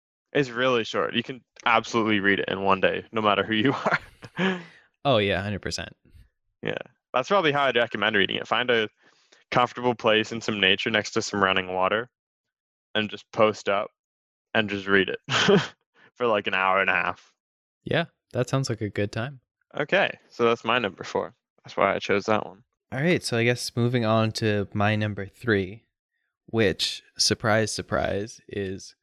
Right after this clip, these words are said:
Speaker 2: Why We Sleep by Doctor Matthew Walker. <laughs>
Speaker 1: Oh, okay. It's been teased.
Speaker 2: I might have mentioned it a few times.
Speaker 1: Yeah. So why do we sleep?
Speaker 2: No one actually knows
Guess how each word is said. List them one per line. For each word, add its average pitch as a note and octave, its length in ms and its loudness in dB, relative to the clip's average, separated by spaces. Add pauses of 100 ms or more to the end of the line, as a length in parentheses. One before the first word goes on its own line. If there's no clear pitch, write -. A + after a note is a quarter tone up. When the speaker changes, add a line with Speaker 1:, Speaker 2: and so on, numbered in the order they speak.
(200)
Speaker 2:
Why G#2 220 4
We G#2 160 2
Sleep - 460 -4
by A2+ 180 4
Doctor G2+ 380 0
Matthew G2 440 -4
Walker. G#2 420 0 (100)
<laughs> - 120 -6
Speaker 1:
Oh, D#3 580 0
okay. A2+ 380 0 (580)
It's - 100 -18
been A#2 240 2
teased. A2 640 0 (180)
Speaker 2:
I C3 100 0
might A#2 260 0
have B2 160 0
mentioned G#2+ 480 0
it G#2+ 220 0
a A2 80 0
few G#2 260 0
times. G#2 600 -2 (280)
Speaker 1:
Yeah. G#2 180 -12 (200)
So C#3 140 -4
why C#3+ 280 2
do D3+ 120 0
we D#3 120 2
sleep? E3 400 0 (1300)
Speaker 2:
No A#2 140 0
one A3+ 100 2
actually D4+ 280 -2
knows A#3+ 480 0